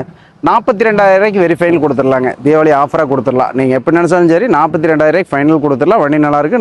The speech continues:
நேர்ல வாங்க, ஓட்டி பாருங்க, எடுத்துட்டு போலாம். இது பாத்தீங்கன்னா, ஜென் ஆயிரத்தி தொள்ளாயிரத்தி தொண்ணூத்தி ஏழுங்க. இது ஓனர் ரெண்டு ஓனருங்க.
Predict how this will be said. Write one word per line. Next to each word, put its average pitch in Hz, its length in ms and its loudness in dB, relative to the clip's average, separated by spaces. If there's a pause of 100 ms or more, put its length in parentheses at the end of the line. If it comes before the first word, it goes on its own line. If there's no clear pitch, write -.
நேர்ல 151 280 0
வாங்க, 190 220 0
ஓட்டி 143 220 -2
பாருங்க, 180 240 0
எடுத்துட்டு 123 300 -2
போலாம். 123 200 -2 (480)
இது 165 160 0
பாத்தீங்கன்னா, 185 360 0
ஜென் 185 320 0
ஆயிரத்தி 175 200 0
தொள்ளாயிரத்தி 185 240 0
தொண்ணூத்தி 170 340 2 (100)
ஏழுங்க. 160 260 0 (800)
இது 175 180 4
ஓனர் 196 260 0
ரெண்டு 175 220 2
ஓனருங்க. 170 320 0